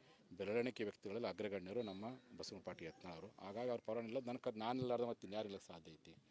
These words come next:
ಹಾಗಾಗಿ ಅನೇಕ ಪೂಜ್ಯರುಗಳು ಅವರಿಗೆ ಆಶೀರ್ವಾದ ಮಾಡಿದ್ದಾರೆ.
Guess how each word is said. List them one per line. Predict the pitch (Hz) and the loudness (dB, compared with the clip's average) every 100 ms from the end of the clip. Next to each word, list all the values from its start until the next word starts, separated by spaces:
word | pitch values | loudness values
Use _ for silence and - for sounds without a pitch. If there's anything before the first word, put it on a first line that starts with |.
| - - - | -20 -20 -14
ಹಾಗಾಗಿ | - 101 110 | -4 2 2
ಅನೇಕ | 101 113 - | 2 -2 -2
ಪೂಜ್ಯರುಗಳು | 113 113 110 117 123 | -4 -2 -2 2 4
ಅವರಿಗೆ | 117 113 120 123 - - - - | 4 4 4 4 0 -20 -20 -10
ಆಶೀರ್ವಾದ | 92 - 139 127 | -6 4 8 8
ಮಾಡಿದ್ದಾರೆ. | 98 85 - | 6 2 -6